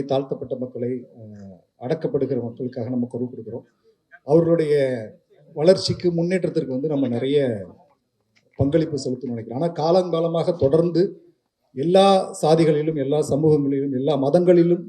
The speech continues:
ஒடுக்கப்படுவர்கள், மடக்கப்படுவர்களாக பெண்கள் இருக்கிறார்கள்.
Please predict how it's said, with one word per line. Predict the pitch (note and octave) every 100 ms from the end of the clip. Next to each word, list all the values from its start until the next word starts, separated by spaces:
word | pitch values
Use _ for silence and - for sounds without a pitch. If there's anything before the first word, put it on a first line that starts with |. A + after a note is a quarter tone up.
| -
ஒடுக்கப்படுவர்கள், | D3 E3+ D#3+ D3+ C#3+ C#3 D3+
மடக்கப்படுவர்களாக | C3+ C3+ - C#3 C3+ B2 B2 C3+ C#3
பெண்கள் | C3+ D3+ D3+
இருக்கிறார்கள். | C3 - F2+ E2+ -